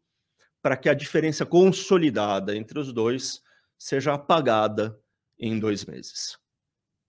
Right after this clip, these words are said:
É um pouquinho de futurologia,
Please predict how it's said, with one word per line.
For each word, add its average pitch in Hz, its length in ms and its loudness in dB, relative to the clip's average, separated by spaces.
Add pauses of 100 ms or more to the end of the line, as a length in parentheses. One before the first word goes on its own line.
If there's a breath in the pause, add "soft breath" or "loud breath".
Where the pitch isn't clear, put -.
(420)
É - 240 -8 (520)
um 160 100 -6
pouquinho 175 720 2
de 98 140 -6
futurologia, 139 960 -4